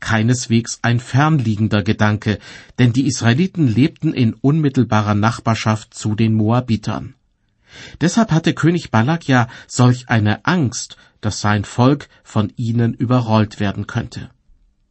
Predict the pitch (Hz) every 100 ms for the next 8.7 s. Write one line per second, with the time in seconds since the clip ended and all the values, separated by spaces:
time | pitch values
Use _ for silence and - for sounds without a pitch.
0 | _ _ - 104 92 107 123 147 - 139
1 | - 139 - 147 180 - _ _ _ -
2 | - 104 107 107 104 104 98 - 117 151
3 | 170 - 117 - 107 95 107 160 156 -
4 | 127 127 - - _ _ - 107 101 110
5 | - - 110 107 101 101 98 - 120 117
6 | - 107 101 - - - _ _ _ _
7 | _ - - - 113 - 185 143 - 104
8 | - 120 147 143 117 147 165